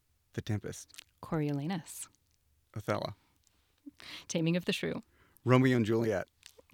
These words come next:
Speaker 2: Uh, Two Noble Kinsmen.
Speaker 1: Sure, that's a thing.
Speaker 2: <laughs>
Speaker 1: Uh,
Speaker 2: It
Speaker 1: King
Speaker 2: is.
Speaker 1: Lear.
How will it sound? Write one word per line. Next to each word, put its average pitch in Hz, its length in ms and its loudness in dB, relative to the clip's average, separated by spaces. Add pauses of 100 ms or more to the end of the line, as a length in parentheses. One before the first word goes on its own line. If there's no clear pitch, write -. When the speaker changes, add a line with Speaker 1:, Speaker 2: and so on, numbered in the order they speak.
(520)
Speaker 2:
Uh, 151 240 0
Two - 200 2
Noble 196 260 4
Kinsmen. - 480 -2 (800)
Speaker 1:
Sure, 107 300 0
that's 98 220 -4
a 117 40 -12
thing. 117 340 -2
Speaker 2:
<laughs> 294 60 12 (920)
Speaker 1:
Uh, 285 100 10
Speaker 2:
It 240 320 8
Speaker 1:
King 175 200 10
Speaker 2:
is. - 20 10
Speaker 1:
Lear. 131 340 10